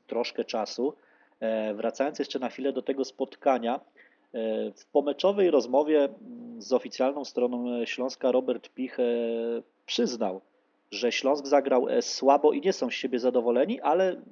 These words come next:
wyciąga z tego jeden pozytyw, że pomimo tej słabej gry tak czy inaczej potrafią stworzyć sobie sytuację, E, to nie zawsze było normą w zespole Śląska,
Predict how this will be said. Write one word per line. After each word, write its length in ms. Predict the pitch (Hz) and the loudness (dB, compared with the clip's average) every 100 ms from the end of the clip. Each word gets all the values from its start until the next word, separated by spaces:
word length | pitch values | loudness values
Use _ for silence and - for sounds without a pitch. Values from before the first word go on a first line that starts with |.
| _ - | _ -10
wyciąga 380 | 135 160 165 151 | -2 -2 0 -2
z 80 | |
tego 180 | - 143 | -2 0
jeden 300 | 135 170 160 | 2 2 2
pozytyw, 480 | - 123 117 - 180 | 0 -4 -4 -6 -4
że 160 | 139 139 | -4 -2
pomimo 600 | - 139 196 160 117 - _ _ | -2 -2 0 0 -2 -4 _ _
tej 120 | 127 | -6
słabej 400 | 120 139 143 147 | -4 0 0 0
gry 260 | 120 127 147 - _ - | 0 0 -2 -4 _ 0
tak 200 | 143 - | 0 0
czy 120 | - | -6
inaczej 340 | 147 143 143 | -4 -4 -4
potrafią 420 | 135 139 135 131 139 | -6 -4 -4 -4 -8
stworzyć 500 | - - 185 147 - | -2 2 2 2 -4
sobie 260 | 117 101 | -6 -6
sytuację, 680 | - - 107 101 - 120 170 - _ _ | -10 -8 -6 -6 -4 -4 -4 -8 _ _
E, 160 | 117 113 | -6 -4
to 220 | - 151 | 2 2
nie 160 | 202 | 2
zawsze 340 | 180 180 - 127 | 2 2 2 -2
było 260 | 117 113 | 0 -2
normą 420 | 113 113 110 107 104 | 0 -2 -2 -8 -8
w 40 | |
zespole 400 | 120 - 127 127 | -10 0 2 2
Śląska, 580 | - 120 110 - 123 | 0 -4 -6 -4 -4